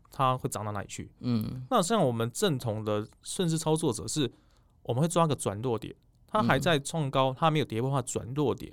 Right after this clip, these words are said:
Speaker 1: 我们就是继续偏多看待，这是基本该有的观念。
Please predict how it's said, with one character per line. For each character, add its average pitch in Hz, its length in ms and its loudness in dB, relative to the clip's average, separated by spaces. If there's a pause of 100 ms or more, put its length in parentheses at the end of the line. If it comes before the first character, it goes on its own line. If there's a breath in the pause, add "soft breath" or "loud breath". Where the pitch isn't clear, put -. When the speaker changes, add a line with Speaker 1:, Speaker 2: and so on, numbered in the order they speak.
Speaker 1:
我 123 60 -12
们 110 100 -8
就 123 100 -6
是 131 120 -8 (540)
继 127 200 -4
续 110 180 -4
偏 113 240 -4
多 107 160 -4
看 107 260 -10
待， 107 140 -6
这 147 80 -2
是 - 20 -2
基 156 340 -2 (180)
本 113 180 -8
该 117 100 -2
有 113 100 0
的 - 100 -8
观 113 220 -6
念。 - 160 -8